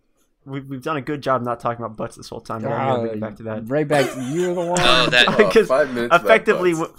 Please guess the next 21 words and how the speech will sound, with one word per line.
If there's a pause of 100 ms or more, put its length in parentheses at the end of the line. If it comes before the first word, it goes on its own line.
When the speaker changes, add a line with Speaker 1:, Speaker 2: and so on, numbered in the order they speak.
Speaker 3:
that
sweet
respite. (180)
That
sweet
respite
Speaker 1:
Yeah.
Speaker 3:
from
butts. (280)
Speaker 1:
<laughs> (680)
Effectively,
when
you
merge,
you
Speaker 3:
Yes,
Speaker 1:
die.
Speaker 3:
you
Speaker 2:
Yeah.
Speaker 3:
cease
to,